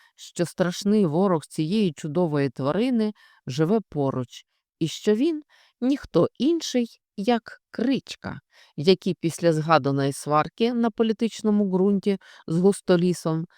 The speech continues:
сказав своєму восьмилітньому синові Йосику: «Пепечку, як тільки ти побачиш оту чорну тварюку, наступи йому на хвоста».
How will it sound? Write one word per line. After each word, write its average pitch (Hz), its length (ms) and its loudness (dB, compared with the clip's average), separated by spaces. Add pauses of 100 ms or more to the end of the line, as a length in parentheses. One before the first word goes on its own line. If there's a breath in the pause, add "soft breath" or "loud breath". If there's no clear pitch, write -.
(120)
сказав 165 540 2
своєму 151 500 2
восьмилітньому 143 760 -2
синові 262 460 -2
Йосику: 135 600 -8 (1400)
«Пепечку, - 680 -6 (320)
як 262 200 0
тільки 202 360 -2
ти - 120 -6
побачиш 202 580 0
оту 185 280 -4
чорну 160 400 0
тварюку, 160 640 0 (320)
наступи 254 400 -4
йому 135 220 0
на 135 80 -2
хвоста». - 480 -4